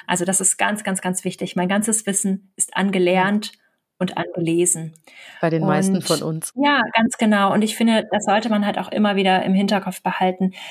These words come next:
Speaker 1: weil das, was wir tun, ist natürlich eine absolute Kapitalisierung von einem Kulturgut. Und ich finde es sehr, sehr wichtig, dass wir achtsam damit umgehen, dass wir uns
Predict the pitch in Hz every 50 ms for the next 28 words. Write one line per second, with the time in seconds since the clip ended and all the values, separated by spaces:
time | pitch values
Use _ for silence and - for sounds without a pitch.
0 | - - - 196 190 208 190 - 208 202 - - 170 196 - - - 285 269 240
1 | 196 190 220 - - 185 185 - 233 233 214 214 - - 180 180 - 214 214 -
2 | - - 202 202 196 190 185 185 - 202 196 208 190 196 190 185 185 185 190 208
3 | 233 247 240 240 196 180 190 214 240 240 240 - - _ _ _ _ - - -
4 | 196 190 - 185 185 185 185 185 - 185 185 - - 214 196 190 - 196 190 185
5 | - - - - - - - - - - _ - 190 190 196 196 - - 214 214
6 | 214 - - - - 196 202 214 214 214 190 190 196 - - 196 185 - 190 185
7 | - - - - 190 - - - - 190 185 185 180 180 185 185 - - 196 202
8 | 202 190 180 170 165 170 196 190 - - 208 214 214 196 - 208 208